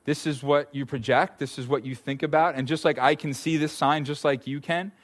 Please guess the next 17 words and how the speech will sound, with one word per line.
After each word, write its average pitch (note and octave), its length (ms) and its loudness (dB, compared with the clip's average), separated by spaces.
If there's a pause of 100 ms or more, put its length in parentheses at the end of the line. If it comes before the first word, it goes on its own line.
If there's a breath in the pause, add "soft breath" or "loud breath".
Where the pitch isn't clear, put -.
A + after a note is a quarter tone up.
(260 soft breath)
it's D3 140 -6
almost G3 260 2
like D3 200 4
this F3 160 2
thing E3 180 -6
hangs E3 400 -2
out A#2 400 4
over C#3+ 240 0
every D#3+ 580 0
situation, D3 760 2 (240 soft breath)
everywhere E3 480 4
you E3 200 0
look, C#3 400 4 (360 soft breath)
everything F3 440 2
you E3 120 -2
think E3+ 260 -6
about, B2 400 4